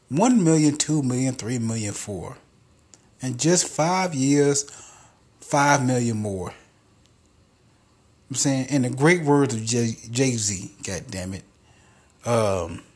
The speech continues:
but speaking of millions, that boy sued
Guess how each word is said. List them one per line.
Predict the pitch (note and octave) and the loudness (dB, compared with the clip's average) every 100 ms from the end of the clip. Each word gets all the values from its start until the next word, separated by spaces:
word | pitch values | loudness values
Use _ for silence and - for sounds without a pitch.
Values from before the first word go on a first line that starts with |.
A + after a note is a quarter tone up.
| _ _ _ _ - - | _ _ _ _ -18 -6
but | A2+ | -2
speaking | - - C#4 B3+ F3+ | 0 4 4 4 2
of | D#3+ F3 | 0 2
millions, | C3 B2 F2+ E2 - - - - _ | 2 0 -2 -6 -10 -14 -20 -20 _
that | D3 F3 D#3+ | 2 2 2
boy | C#3+ D3 C#3 | -2 0 0
sued | - - D3+ D#3 D#3+ | -2 0 2 2 0